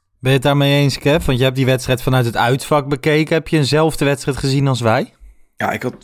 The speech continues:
Speaker 2: eerder, eh, keek ik zo'n wedstrijd nog wel eens terug. En ik, ik moet eerlijk bekennen, eh, vanuit het uitvak is het wat minder goed te, te, te bekijken. Tenminste, te analyseren. En ik zat redelijk in de olie. Dus, eh, maar, en een goede sfeer. Dus ik, ik had, ik heb echt een heerlijke avond gehad. En genoten vooral van, van een paar mooie goals.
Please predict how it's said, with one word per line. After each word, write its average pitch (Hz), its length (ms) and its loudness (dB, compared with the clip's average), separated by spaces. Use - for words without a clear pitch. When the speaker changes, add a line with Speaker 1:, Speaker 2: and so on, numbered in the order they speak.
Speaker 2:
eerder, 139 540 -4
eh, 92 120 -8
keek 143 220 -2
ik - 80 -12
zo'n 131 140 0
wedstrijd 123 320 0
nog 113 80 -4
wel 113 120 0
eens 104 120 -2
terug. 110 260 -4
En 95 100 -4
ik, - 160 -10
ik 101 100 -16
moet 107 140 -6
eerlijk 110 200 0
bekennen, 107 520 -2
eh, 80 60 -4
vanuit 98 280 -2
het 92 100 -8
uitvak 95 380 -4
is 104 160 -2
het 95 120 -2
wat 92 120 -2
minder 95 440 -2
goed 117 260 -4
te, - 180 -6
te, 107 180 -2
te - 120 -12
bekijken. 98 640 -2
Tenminste, 95 380 -4
te - 120 -2
analyseren. 117 720 0
En 101 200 -2
ik - 120 -12
zat 107 160 0
redelijk 120 340 0
in 110 100 0
de 101 60 0
olie. 117 380 2
Dus, 101 240 0
eh, 92 440 0
maar, 101 220 -2
en 107 200 0
een 113 60 0
goede 151 280 2
sfeer. 123 300 0
Dus 131 100 0
ik, 131 60 -2
ik 123 100 -6
had, 131 120 2
ik 123 60 -4
heb - 120 -6
echt - 180 -4
een 123 80 0
heerlijke 127 320 0
avond 117 300 -2
gehad. 104 240 -4
En 101 120 -4
genoten 113 380 0
vooral 113 300 0
van, 101 260 -2
van 101 140 -4
een 98 60 -2
paar 101 140 -2
mooie 110 300 4
goals. 104 380 -2